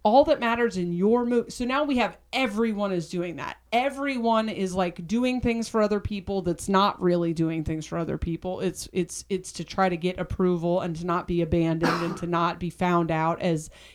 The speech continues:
innately bad. And everyone's miserable and no one's satisfied because you cannot get that from someone else. So even when you're giving people what they think they want, they're still fucking miserable because they have to find it in themselves.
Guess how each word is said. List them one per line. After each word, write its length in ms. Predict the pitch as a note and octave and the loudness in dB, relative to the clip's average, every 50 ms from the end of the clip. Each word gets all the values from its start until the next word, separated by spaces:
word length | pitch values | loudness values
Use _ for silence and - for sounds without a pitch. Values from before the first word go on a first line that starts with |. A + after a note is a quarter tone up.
| _ - | _ -6
innately 480 | G3+ G3 F#3+ F#3 F#3 F#3 - F3 D#3+ | -2 0 0 0 0 -2 -2 -4 -2
bad. 480 | D3+ D#3 D#3+ D#3+ E3+ E3 - F3 F3 F#3 - _ - - - - - - - - - - | -2 -2 -2 -4 -4 -4 -6 -8 -10 -12 -16 _ -20 -20 -20 -20 -20 -20 -20 -20 -8 -2
And 140 | - A3 A#3+ | 2 4 4
everyone's 460 | C4 C#4 D#4 D4+ C#4+ C4+ B3 G3+ G3 | 4 4 2 2 2 2 2 2 2
miserable 500 | A3 A3+ A3 F#3 E3+ E3+ D#3+ E3+ F3 F#3+ | 2 2 2 2 0 0 0 0 0 2
and 180 | - G3 G3 G#3 | 0 0 0 2
no 140 | A#3 B3 | 4 4
one's 300 | C4+ C4+ B3 A3 G3+ - | 4 2 0 -4 -4 -2
satisfied 640 | - A#3+ A#3+ B3 A3 F3+ D#3 - - E3 E3+ - E3 E3 | 0 0 2 2 0 -2 -6 -6 -6 -6 -6 -6 -6 -6
because 340 | G3+ F#3+ - F#3+ F#3+ F3+ | -8 -4 -4 -2 -2 -2
you 80 | G3 G#3+ | -2 -4
cannot 520 | G#3 - A#3 B3+ C4 C4 B3+ G3+ G3 F3 | -2 -2 -2 0 0 0 0 0 -2 -2
get 180 | - C#4 - - | -2 -2 0 0
that 220 | G#3 E3 D3+ - | 0 -2 -2 -2
from 180 | - - E3 E3 | -6 -6 -6 -4
someone 320 | - - D#3 - - - | -4 -4 -6 -6 -6 -8
else. 260 | - - - - - - - - - - - | -8 -8 -10 -10 -12 -14 -16 -20 -20 -20 -12
So 180 | - - A#3+ B3+ | -6 -2 0 2
even 300 | C#4 D4 D#4 E4 D4+ C#4 | 2 2 2 2 0 0
when 160 | C4 B3+ A#3+ | 0 0 0
you're 100 | A3 F#3+ | -2 -4
giving 480 | E3+ D#3+ D#3+ G#3+ A#3 A3+ B3+ A#3+ A3+ G#3+ | -4 -4 -2 0 0 0 0 -2 -4 -4
people 320 | - - A3 - A#3 G#3 | -6 -6 -4 -2 -2 0
what 180 | G3 G3 G3 - | 0 -2 -2 -2
they 120 | F#3+ F3 | -2 -4
think 280 | E3+ - G#3+ G#3+ G#3 - | -2 -4 -4 -4 -4 -4
they 120 | F#3+ F3 | -6 -6
want, 420 | E3 D#3+ F#3+ A3+ A#3 G#3+ C#4 C#4 - | -4 -2 0 2 2 2 0 -2 -6
they're 80 | G3+ | -8
still 280 | F#3+ - - - C#4+ C4+ | -8 -4 -2 0 0 0
fucking 500 | - - B3+ A#3+ A3+ - A#3 G3+ F#3+ F#3+ | 0 0 0 0 0 0 -4 -4 -2 -2
miserable 560 | G#3 A#3 A#3 A3 F#3+ F3 E3 D#3+ E3 E3 E3 | -2 -2 0 0 -2 -2 -2 -2 -4 -4 -4
because 300 | E3 F#3+ F#3+ - F#3 F3 | -4 -4 -4 -4 -4 0
they 160 | - G#3+ G#3+ | 2 2 2
have 180 | G#3+ G#3+ G#3+ G#3 - | 4 2 0 -2 -2
to 80 | G3+ E3 | -4 -4
find 260 | - G3+ G3 G3 F#3+ | -2 -2 0 0 -2
it 80 | G3+ - | -2 -2
in 140 | G3 F#3 | -2 -2
themselves. 580 | F#3 F3 E3 D3 - A#3+ A3+ G#3 F3 - - | -2 -2 -4 -2 0 2 2 2 2 0 -4